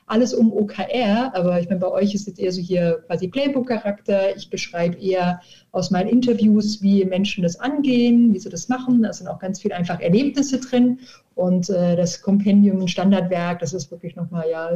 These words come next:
sehr, sehr umfassend und auch detailliert beschrieben. Also da sollte hoffentlich für jede und jeden, äh,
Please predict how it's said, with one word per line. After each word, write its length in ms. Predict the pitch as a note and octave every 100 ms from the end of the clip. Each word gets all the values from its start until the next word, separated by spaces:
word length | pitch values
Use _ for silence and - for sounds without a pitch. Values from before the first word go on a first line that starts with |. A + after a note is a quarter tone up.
| F#3+
sehr, 340 | E3+ F#3 G#3+ A3+
sehr 580 | G#3 G3 G3 F#3+ F#3+
umfassend 640 | A#3 G#3+ G#3+ F#3 F3+ F#3+ F3+
und 80 |
auch 120 | F#3+ F3
detailliert 500 | F#3+ F#3 F3 F3+ -
beschrieben. 520 | - - G3+ F3+ F3 - - -
Also 140 | D#3+
da 80 | D#3
sollte 280 | D#3 D#3 -
hoffentlich 320 | E3+ E3+ D#3+
für 80 | -
jede 340 | D#3+ E3 E3+ D#3
und 140 | C#3+
jeden, 280 | D#3+ E3 - - - - _ -
äh, 240 | D#3+ D#3